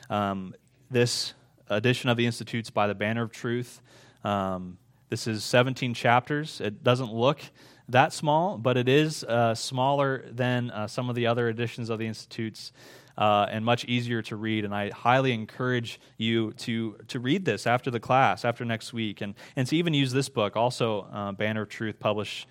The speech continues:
uh, Knowing God and Ourselves, which is a guide to reading the Institutes devotionally. And so I'd encourage using, uh,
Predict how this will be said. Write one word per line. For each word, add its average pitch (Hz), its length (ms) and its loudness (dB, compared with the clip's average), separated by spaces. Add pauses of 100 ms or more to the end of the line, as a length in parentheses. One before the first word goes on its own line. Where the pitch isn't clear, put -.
(300)
uh, 98 280 4
Knowing 127 300 4
God 120 300 8
and 110 120 2
Ourselves, 107 600 0
which 107 180 -8
is 107 260 -4 (240)
a 117 80 -6
guide 120 360 6
to 131 100 -8
reading 120 300 -2
the 110 100 -2
Institutes 110 500 -8
devotionally. 98 800 -6 (500)
And 104 120 -6
so 110 160 2
I'd 117 160 6
encourage 117 580 -2 (420)
using, 117 520 -4
uh, 98 260 -6